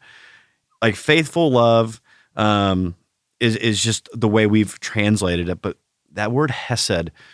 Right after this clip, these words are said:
hesed love means it is a love that is concerned about your well-being. It's not a selfish love. It is, "I love you and I wanna care for your well-being." And so he says, "But I have trusted in a love that you have for me that is for my best,"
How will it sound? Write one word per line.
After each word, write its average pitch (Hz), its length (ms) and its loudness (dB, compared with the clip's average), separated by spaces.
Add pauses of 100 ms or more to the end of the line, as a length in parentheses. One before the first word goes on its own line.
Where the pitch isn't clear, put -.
(460)
hesed 139 400 0
love 101 260 2
means 98 320 0
it 107 80 -2
is 107 140 0
a 104 80 0
love 110 580 0 (300)
that 113 120 2
is 98 140 0
concerned 117 600 0
about 98 240 -2
your 98 300 0
well-being. 80 520 -4 (880)
It's 104 200 -2
not 120 240 4
a 110 100 4
selfish 120 540 0
love. 127 180 2
It 107 100 2
is, 92 280 -2
"I 107 280 0
love 107 360 0
you 101 200 2
and 92 80 -2
I 90 80 -2
wanna 92 220 -4
care 107 400 -2
for 101 160 -4
your 104 480 2
well-being." 92 720 0 (320)
And - 100 -4
so - 80 0
he 107 60 2
says, 104 140 0
"But 110 100 0
I 139 120 2
have 110 100 -2
trusted 127 480 0
in 107 260 0
a 101 140 -2
love 107 600 2 (380)
that - 80 -4
you 110 140 2
have 175 280 0
for 127 160 0
me 107 200 2
that 104 120 0
is 104 120 0
for - 180 0
my 135 160 4
best," - 480 -4